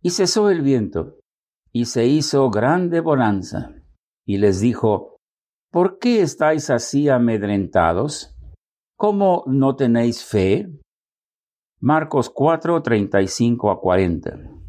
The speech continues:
Varias barcas partieron de la orilla del mar hacia la región de los Gadarenos, pero solo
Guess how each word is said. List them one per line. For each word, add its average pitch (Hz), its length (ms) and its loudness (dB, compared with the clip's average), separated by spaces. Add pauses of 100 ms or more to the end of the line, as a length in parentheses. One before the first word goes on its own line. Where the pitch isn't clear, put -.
(600)
Varias 185 680 0
barcas 120 760 -2 (400)
partieron 139 680 2
de 117 120 0
la 104 160 2
orilla 123 440 0
del 98 200 -2
mar 101 500 -2 (560)
hacia 107 320 0
la 101 160 2
región 117 540 0
de 113 100 -2
los 104 240 -2
Gadarenos, 123 840 -2 (260)
pero 107 400 0 (540)
solo 180 720 -2